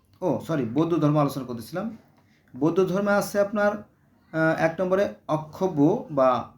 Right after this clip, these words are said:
অপসপিয়া, দুই নম্বরে আছে আমিতাভ, তিন নম্বরে আছে অমোঘ সিদ্ধি, চার নম্বরে আছে রত্ন সম্ভব,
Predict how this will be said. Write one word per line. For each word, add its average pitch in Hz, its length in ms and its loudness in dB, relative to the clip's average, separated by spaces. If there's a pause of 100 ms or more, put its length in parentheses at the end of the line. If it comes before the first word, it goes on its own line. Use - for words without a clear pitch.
(160)
অপসপিয়া, 190 580 -4 (1200)
দুই 139 200 4
নম্বরে 165 320 4
আছে 185 300 0 (1600)
আমিতাভ, 156 520 4 (1900)
তিন 165 160 4
নম্বরে 160 240 4
আছে 160 220 0 (320)
অমোঘ 147 320 0
সিদ্ধি, 127 480 -2 (1400)
চার 147 140 4
নম্বরে 151 260 6
আছে 151 200 0 (260)
রত্ন 135 400 -2 (120)
সম্ভব, 135 500 0